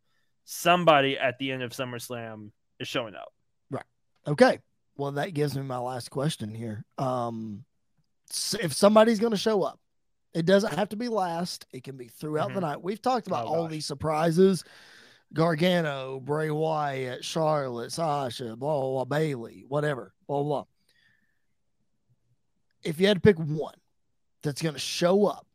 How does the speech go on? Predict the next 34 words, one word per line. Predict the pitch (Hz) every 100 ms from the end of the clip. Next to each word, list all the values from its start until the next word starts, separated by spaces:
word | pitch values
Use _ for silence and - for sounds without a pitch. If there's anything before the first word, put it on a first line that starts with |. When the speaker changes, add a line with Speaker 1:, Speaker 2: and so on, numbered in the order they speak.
| _ _ -
Speaker 2:
at | 151 -
SummerSlam, | - 185 143 117 120 - 73 _ _ _ _ _ _
the | -
one | 120 131 151 240 220 120 160
besides | 147 139 202 202
Edge, | 294 185 143
you | 127
can't | 185 175
pick | 226 -
Edge | 180 165 143
because | 143 147
that | 143 -
one's | 147 123
way | 127 151
Speaker 1:
Right. | 143 123
Speaker 2:
too | 135
obvious. | - - - - - _ _ _
Can't | - 185 139
pick | 123
Speaker 1:
Right. | 113
Speaker 2:
Edge. | - - - _ _ _ _ _ _
Who's | - 185 226 175
the |
one | 185 170 170
you're | 160 156
picking | 165 139 127
that's | 110
gonna | 135 127
show | - 139
up | 123
at | 127
SummerSlam? | - 123 107 - - - _ _ _ _ _ _ _ _ _ _ _ _ _ _ _ _ _ _ _ _ _ _ _ _ _
Speaker 1:
Um, | 165 170 175 160 147
the, | 143 151